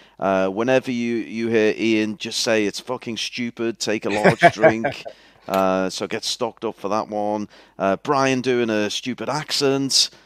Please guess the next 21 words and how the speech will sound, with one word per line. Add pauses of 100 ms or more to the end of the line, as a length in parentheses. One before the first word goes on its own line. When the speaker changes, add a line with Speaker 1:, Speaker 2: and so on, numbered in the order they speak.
(280)
Speaker 1:
Um,
uh,
Z
getting
horny
over
another
droid. (500)
Um,
if
Lord
Short
starts
sneezing
in
the
background
'cause
he's
struggling
tonight.